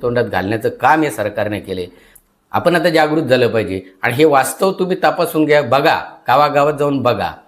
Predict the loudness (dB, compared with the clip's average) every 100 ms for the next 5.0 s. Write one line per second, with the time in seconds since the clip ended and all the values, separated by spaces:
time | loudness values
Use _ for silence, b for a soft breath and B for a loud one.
0 | _ _ _ -2 0 2 2 0 2 2
1 | 2 0 -4 -8 -18 -6 -2 0 0 -2
2 | -2 -4 -4 -4 -2 -2 -2 -2 -2 -4
3 | B B -6 -2 -2 0 0 2 2 2
4 | 0 -2 -2 -2 -2 0 0 0 0